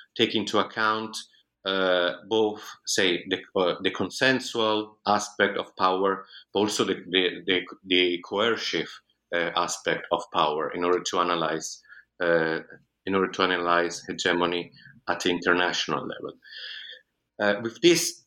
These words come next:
I refer also to the, a bit to one of the previous questions, uh,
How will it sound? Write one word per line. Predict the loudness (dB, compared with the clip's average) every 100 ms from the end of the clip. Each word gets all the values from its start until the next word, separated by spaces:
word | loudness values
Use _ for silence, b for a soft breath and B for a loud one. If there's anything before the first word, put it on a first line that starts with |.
| -8
I | 0 2 2 -2 -14 _ _ _ -12 -2
refer | -2 0 0 0
also | 0 -2
to | -2 0
the, | 2 0 -4 -14 -8
a | 2
bit | 2 2 -4
to | 0 2 0 -4 _ _ _ _ _ -2
one | 2
of | 2 0
the | -2
previous | 2 4 2 -2
questions, | 0 2 2 2 0 -2 -4 -8 -2
uh, | 0 2 2